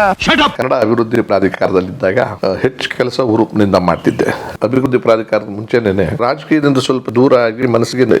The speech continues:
ಇದು, ಹಿತ ಇಲ್ಲದೆ ಇರೋದ್ರಿಂದ ನಾನೇ ಒಂದು ಏನಾದರೂ ರಾಜ್ಯಕ್ಕೆ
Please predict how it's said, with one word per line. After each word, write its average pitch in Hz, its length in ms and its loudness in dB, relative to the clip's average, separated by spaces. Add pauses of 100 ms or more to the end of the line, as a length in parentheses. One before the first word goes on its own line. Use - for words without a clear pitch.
ಇದು, 123 160 4
ಹಿತ 110 400 2
ಇಲ್ಲದೆ 117 240 0
ಇರೋದ್ರಿಂದ 104 360 -2
ನಾನೇ 139 320 0
ಒಂದು 135 260 2
ಏನಾದರೂ 117 400 2
ರಾಜ್ಯಕ್ಕೆ 131 520 0